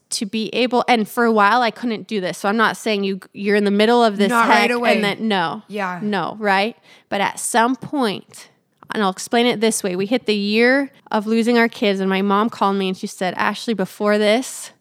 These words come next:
Speaker 1: there were so many people living in pain, and we didn't know, and now we know." And so now you have to take what you know,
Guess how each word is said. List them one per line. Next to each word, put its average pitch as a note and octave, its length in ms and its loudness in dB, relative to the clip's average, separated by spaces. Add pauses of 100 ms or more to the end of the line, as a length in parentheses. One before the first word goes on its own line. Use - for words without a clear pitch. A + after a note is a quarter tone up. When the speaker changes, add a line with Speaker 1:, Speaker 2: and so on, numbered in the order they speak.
Speaker 1:
there - 140 -12
were - 60 -18
so A3 340 -2
many A#3 240 2
people A3 340 -2
living G#3 300 2
in G3+ 120 2
pain, G3+ 380 -2
and F#3 140 0
we F3+ 100 -2
didn't F#3+ 340 0
know, F#3+ 380 -2 (220)
and G3 180 -4
now C#3+ 180 0
we A2 140 -4
know." - 360 -6 (240)
And G3+ 120 -4
so G#3 180 0
now G#3+ 680 2 (460)
you G#3+ 180 -6
have G#3+ 200 0
to G3 80 -6
take A#3+ 320 -6
what A3 140 -2
you G3+ 140 -4
know, F#3+ 560 -2